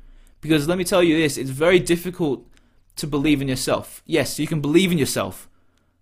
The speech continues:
right? But you can only get so far, and it's not until you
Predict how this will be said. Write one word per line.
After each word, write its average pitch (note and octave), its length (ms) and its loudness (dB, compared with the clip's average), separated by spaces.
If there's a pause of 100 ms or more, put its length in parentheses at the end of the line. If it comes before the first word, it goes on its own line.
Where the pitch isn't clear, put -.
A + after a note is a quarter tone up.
(160)
right? A#2 340 0 (680)
But D3+ 200 0
you D#3+ 160 -6
can E3+ 260 -4
only G3 280 2
get F3+ 260 2
so E3 220 2
far, D3+ 400 6
and C3 140 2
it's C#3+ 160 -4
not F3+ 220 0
until F3+ 280 0
you D#3+ 360 -2